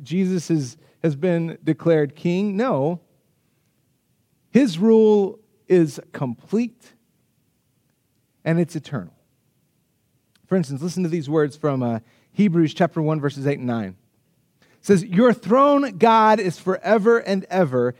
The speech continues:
and the scepter of your kingdom is a scepter of justice." You have loved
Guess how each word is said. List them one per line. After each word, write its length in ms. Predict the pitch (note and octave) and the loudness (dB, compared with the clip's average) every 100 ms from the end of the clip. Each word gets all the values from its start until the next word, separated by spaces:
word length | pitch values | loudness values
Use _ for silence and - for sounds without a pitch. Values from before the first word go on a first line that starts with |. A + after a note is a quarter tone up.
| _ - | _ -2
and 180 | F#3 | 0
the 80 | E3+ | 0
scepter 640 | - - B3 B3 - B3+ A#3+ | -2 -2 0 0 -2 -2 0
of 200 | F#3 F3+ | -2 -2
your 160 | F#3 | -2
kingdom 680 | - - A#3 F3+ C#3 C#3 C#3 _ - | -2 -2 2 2 0 -2 -8 _ -6
is 160 | E3 D3+ | -4 -4
a 80 | |
scepter 760 | - D#3 G3 - G#3 G#3 G3 E3+ _ _ - | -4 -2 -2 -2 0 0 0 -4 _ _ -6
of 240 | C#3+ B2+ | -6 -6
justice." 920 | A2+ E3+ D3 - - - - - _ _ _ _ _ _ _ _ _ _ _ _ _ _ _ _ _ _ _ _ _ _ _ _ _ _ _ _ _ _ _ _ | -4 -4 -4 -10 -18 -20 -20 -20 _ _ _ _ _ _ _ _ _ _ _ _ _ _ _ _ _ _ _ _ _ _ _ _ _ _ _ _ _ _ _ _
You 140 | F#3+ G#3+ | 2 2
have 140 | D3+ - | 2 -4
loved 600 | F3 B3 B3 A#3 F3 | 0 4 4 2 0